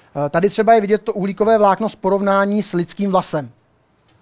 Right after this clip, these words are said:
Eh, v podstatě to, co tady dneska vidíte, tohle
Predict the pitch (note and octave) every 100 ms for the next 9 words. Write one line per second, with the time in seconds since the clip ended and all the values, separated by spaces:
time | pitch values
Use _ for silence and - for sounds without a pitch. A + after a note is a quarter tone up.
0 | _ _ _ _ _ _ _ _ _ _
1 | _ _ _ _ _ _ D#3+ D3 C#3+ C#3+
2 | F3+ - A3 A#3 G3 A3 A3+ A3 - A3+
3 | F3 F#3 G3 F#3+